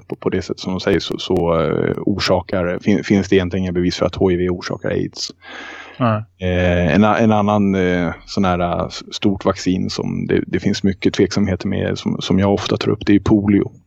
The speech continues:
Speaker 2: Mm.
Speaker 1: Och där är ju saken istället att det är ett, eh, harmlöst tarmvirus som de har, eh, eh, pekat ut som orsaken till, eh, eh, förlamningar som var förr i tiden. Eh,
Speaker 2: Mm.
Speaker 1: när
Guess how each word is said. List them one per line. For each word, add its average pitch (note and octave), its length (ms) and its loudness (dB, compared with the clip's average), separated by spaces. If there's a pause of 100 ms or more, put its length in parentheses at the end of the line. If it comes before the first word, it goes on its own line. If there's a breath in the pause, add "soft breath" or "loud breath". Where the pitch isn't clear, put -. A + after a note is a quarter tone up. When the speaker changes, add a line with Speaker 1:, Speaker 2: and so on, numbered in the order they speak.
(540 soft breath)
Speaker 2:
Mm. A#2+ 240 -2 (300)
Speaker 1:
Och A2+ 100 0
där G#2 160 4
är G#2 60 6
ju F#2+ 440 4
saken G2 460 -2
istället F2+ 380 -6
att F2+ 140 -4
det F2 300 2
är E2+ 40 2
ett, - 260 -6
eh, - 240 -2
harmlöst F2+ 580 -2
tarmvirus F#2 680 0
som F#2+ 180 -6
de F#2 140 -4
har, F2 460 0
eh, F#2 140 -2 (400)
eh, F#2+ 120 0
pekat G2 420 2
ut F#2 160 2
som F2 440 -2
orsaken G2 680 0
till, F#2 400 -4
eh, F#2+ 60 0
eh, F#2+ 1300 -2
förlamningar A2 580 2
som - 160 -8
var - 100 -6
förr - 240 -4
i - 40 -8
tiden. - 340 -8 (240)
Eh, F2+ 280 -6
Speaker 2:
Mm. A#2+ 180 0
Speaker 1:
när F#2 140 -4